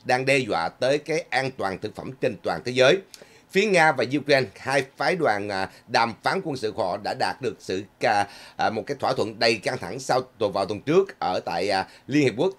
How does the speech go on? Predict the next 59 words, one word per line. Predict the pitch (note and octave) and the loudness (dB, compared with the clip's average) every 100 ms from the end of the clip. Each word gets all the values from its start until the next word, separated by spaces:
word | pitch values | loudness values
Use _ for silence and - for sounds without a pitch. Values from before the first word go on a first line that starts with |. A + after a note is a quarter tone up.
| - | -4
à, | G#2 | -4
và | F2+ G2 | -2 -2
dự | G2 | -2
tính | F#2+ D#3+ | -4 -2
rằng | E3+ A2 | 0 0
sẽ | F#2+ - F2+ F2+ F2+ - - - | -2 -4 0 0 0 -2 -8 0
cho | C#3+ | 0
phép | C#3+ E3+ - | 2 -2 -2
phía | E3+ E3+ D3+ | -4 -2 -2
Ukraine | B2+ C3+ A#2 | 2 2 2
có | - | -2
thể | D3 G#2+ | -6 -6
xuất | - F#3+ F#3+ - | -4 -6 -4 -8
cảng | D#2 G#2 | -8 -8
hai | A#2+ D#3+ E3 | -6 -2 0
mươi | D#3 | 0
hai | C3 C3 C3 - | 0 0 -2 -4
triệu | G2+ F2+ - | -4 -6 -4
tấn | C#3 D#3 F#3+ | -2 -2 -2
ngũ | G#2 G#2 - | -6 -6 0
cốc, | D#3+ F#3+ - - | 0 0 -4 -12
à, | - G2 | -4 -2
và | F#2+ F2+ F#2 | -2 -2 -2
các | - C3 | -2 -6
sản | - A2 | -6 -8
phẩm | - C#3+ | -6 -8
nông | C3 A2 | -6 -8
sản | - D#2+ | -8 -6
khác, | A2 D3+ E3+ - - | 2 2 2 -6 -12
à, | - | -6
đang | A2+ B2+ | -2 -2
bị | A2 | -2
kẹt | F#2 A2+ G#2 | -2 0 0
ở | - F#2 | -4 -8
khu | C3 | -8
vực | A2 G2 | -10 -8
các | - - D#3 | -6 -6 -2
bến | E3 F#3+ | -2 -2
cảng | E2+ G2 | -4 -4
của | C#3+ | -8
vùng | A#2+ F#2 | -8 -8
Hắc | - | -8
Hải | G#2 F2 B2+ | -6 -4 -2
trong | D#3+ D3 | 0 0
thời | C3 F#2 | 0 -2
gian | G#2+ A2 | -4 -4
có | C3 | -6
chiến | D3+ D3+ | -6 0
tranh. | A#2 F2+ _ _ _ _ _ _ _ - - - | 0 0 _ _ _ _ _ _ _ -20 -8 2
Tổng | C3 F#3+ | 2 4
thư | |
ký | G3 G3 | 2 2
Liên | G3+ | 4
Hiệp | F3+ A#2+ | 4 4
Quốc | F#3+ | -2
là | E3 A2+ | 0 0
ông | A#2+ C#3+ | 0 -6
Antonio | - C#3 C#3 D3 C#3 | -4 -4 0 0 0
Guterres | C#3 B2+ C#3 C3+ C3+ B2+ | 0 -2 -4 2 4 4